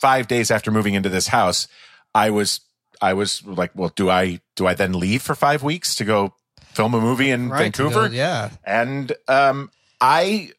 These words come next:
Speaker 1: read that script, and as a fan of horror, the idea of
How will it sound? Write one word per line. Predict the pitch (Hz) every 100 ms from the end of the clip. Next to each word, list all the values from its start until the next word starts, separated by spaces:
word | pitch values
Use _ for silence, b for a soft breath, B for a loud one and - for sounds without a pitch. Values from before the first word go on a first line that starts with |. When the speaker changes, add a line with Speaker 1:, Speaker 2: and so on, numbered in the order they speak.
| _
Speaker 1:
read | 135 143 147
that | 131
script, | - 117 95 -
and | 127 120 113 - _ _ _ _ _ -
as | 131 156 165 156 - 135
a |
fan | - - 120 117 113 117 117 -
of | 101 98 95 92 - - _ _ _ _
horror, | - 107 85 82 110 B B B B B B B B B B -
the | 117
idea | 131 127 - 143 165 180 -
of | 135 113 113 110